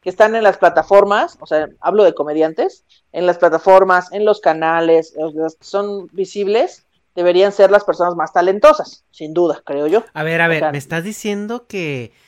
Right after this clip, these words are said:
Speaker 2: que la, la equidad de, la igualdad de resultado es algo que no debemos de perseguir? ¿Te vas
Speaker 1: Sin
Speaker 2: a cancelar,
Speaker 1: embargo,
Speaker 2: Ana Julia?
Speaker 1: no, no, no. Sin embargo,
Speaker 2: <laughs>
Speaker 1: que, que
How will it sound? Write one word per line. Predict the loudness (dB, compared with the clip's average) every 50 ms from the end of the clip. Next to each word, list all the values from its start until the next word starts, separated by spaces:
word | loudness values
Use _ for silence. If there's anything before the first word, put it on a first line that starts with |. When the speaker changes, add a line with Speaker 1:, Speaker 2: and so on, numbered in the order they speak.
| _ _ _ _ _ _ _ -14
Speaker 2:
que | -10 -10 -8
la, | -8 -8 -8 -8 -8 -10 -10
la | -10 -8 -8 -8
equidad | -8 -10 -14 -14 -12 -10 -8 -8 -8 -8 -8 -10
de, | -10 -10 -10 -8 -8 -8 -8 -8 -10 -10 -12 -14
la | -14 -14 -14 -14 -14 -12 -12 -10 -10
igualdad | -10 -10 -10 -10 -10 -10 -10 -10
de | -10
resultado | -10 -12 -14 -14 -16 -16 -16 -14 -14 -12 -12 -10 -10 -12
es | -12 -14 -14
algo | -16 -14 -16 -16 _
que | -18 -16
no | -14 -14
debemos | -14 -14 -14 -16 -18 -18
de | -20 -20
perseguir? | -20 -20 -20 -20 _ -20 -20 -20 -18 -18 -18 -18 -20 -20 _ _ _ _ _ _ _ _ _ _ _ _ _ _ _
¿Te | -8 -6
vas | -6 -4 -2
Speaker 1:
Sin | -2 0
Speaker 2:
a | 2
cancelar, | 2 2 2 4 4 4 6 4 4
Speaker 1:
embargo, | 4 4 2 2 2
Speaker 2:
Ana | -2 -4 -4 -6 -6
Julia? | -6 -8 -8 -6 -4 -2 -2 -2 -2
Speaker 1:
no, | -2 -4 -2 -2 0
no, | 0 0
no. | 2 2 0 0 0 -2 -2 2 4 4 4
Sin | 4 4
embargo, | 2 2 4 4 4 6 6 6 4 2 2 0
Speaker 2:
<laughs> | 0 -2 -4 -8 -10 -10 -12 -16 -16 -16 -16 -18 -18 _ -20 -20 -20 -20 -20 -18 -18 -18 -20 _ _ _ _ _ -16 -16 -16 -14 _
Speaker 1:
que, | 4 6 6 6 6
que | 6 6 6 6 4 0